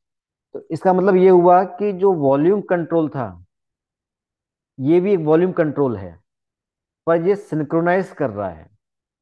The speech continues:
किससे? पेशेंट की ट्रिगर से। जैसे मैं बताता हूँ आपको, जैसे फ़िफ़्टीन का सेट कर दिया, तो every चार सेकंड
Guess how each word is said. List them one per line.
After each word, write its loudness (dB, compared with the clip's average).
किससे? -6
पेशेंट 0
की -10
ट्रिगर 2
से। -10
जैसे 0
मैं 2
बताता 0
हूँ -2
आपको, -10
जैसे 4
फ़िफ़्टीन 0
का 0
सेट -2
कर 0
दिया, -4
तो -20
every 2
चार 2
सेकंड -6